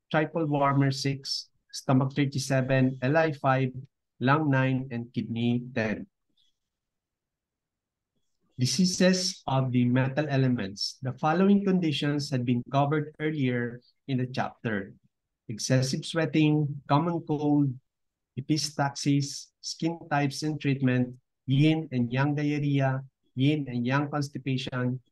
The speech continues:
sadness and depression, claustrophobia, agoraphobia. A, a-, acute hay fever. Sa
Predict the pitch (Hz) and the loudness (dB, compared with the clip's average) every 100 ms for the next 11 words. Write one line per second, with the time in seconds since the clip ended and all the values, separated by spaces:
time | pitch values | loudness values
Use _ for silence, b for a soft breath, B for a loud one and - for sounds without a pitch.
0 | _ - - 139 143 143 143 147 147 - | _ -6 0 4 4 2 0 -2 -4 -2
1 | 127 120 - 117 117 120 - _ - 139 | -4 -2 -4 -4 -4 -6 -12 _ 2 2
2 | 143 - 160 156 160 - _ _ 127 120 | 2 -4 -4 -2 -4 -10 _ _ 0 0
3 | 113 120 127 135 - _ _ _ 139 143 | 0 0 0 -2 -8 _ _ _ 2 4
4 | 143 147 143 139 131 131 - _ - 117 | 6 4 2 0 0 -2 -10 _ -4 -2
5 | 113 101 - _ _ _ _ _ _ _ | -2 -8 -14 _ _ _ _ _ _ _
6 | _ _ _ _ _ _ _ _ _ _ | _ _ _ _ _ _ _ _ _ _
7 | _ _ _ _ _ _ _ _ _ - | _ _ _ _ _ _ _ _ _ -6
8 | 170 202 202 202 202 _ _ - 147 151 | 2 4 4 2 -2 _ _ -8 -6 -4
9 | 143 220 220 156 156 - 135 110 110 87 | 0 0 0 0 0 0 -4 -2 -4 -6
10 | _ _ _ _ _ _ _ _ _ _ | _ _ _ _ _ _ _ _ _ _
11 | _ _ _ _ _ _ _ _ _ _ | _ _ _ _ _ _ _ _ _ _
12 | - | -10